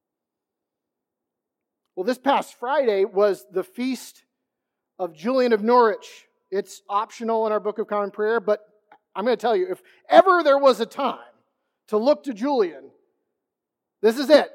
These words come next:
This is her hour. She was an anchoress, meaning that she was anchored to the church, meaning that she literally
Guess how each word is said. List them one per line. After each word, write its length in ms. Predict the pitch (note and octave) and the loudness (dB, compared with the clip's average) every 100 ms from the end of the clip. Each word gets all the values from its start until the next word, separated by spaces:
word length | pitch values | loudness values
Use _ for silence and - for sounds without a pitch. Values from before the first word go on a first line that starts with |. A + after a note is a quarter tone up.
| - _ _ | -20 _ _
This 200 | G#3+ B3 | 0 0
is 160 | D4 - | -4 -2
her 140 | C4 | 0
hour. 480 | C4+ C4+ A#3 - - _ _ _ _ _ _ _ _ - | 2 2 0 -4 -18 _ _ _ _ _ _ _ _ -10
She 180 | C4 C#4+ | -2 0
was 200 | B3 A#3 | 0 -2
an 100 | A3+ | 0
anchoress, 580 | D4+ C4 A#3 F#3 - | 0 0 -2 -6 -4
meaning 300 | A3+ C4 B3 | -2 0 0
that 140 | A#3 - | -4 -6
she 160 | C4 | -6
was 200 | A#3+ A3 - - - | 0 0 0 -20 -2
anchored 400 | C4 E4+ C4+ A3+ | 0 0 -2 -6
to 80 | G#3+ | -8
the 100 | G3+ | -8
church, 340 | E4+ C4+ G3+ | -6 -8 -6
meaning 260 | C4+ E4+ C#4+ | -2 -2 0
that 140 | A#3+ | -2
she 260 | - C#4 G#3+ _ F3 | -4 -8 -8 _ -8
literally 680 | G#3+ E4+ D4+ C4 B3+ A#3+ | -4 0 2 2 0 -4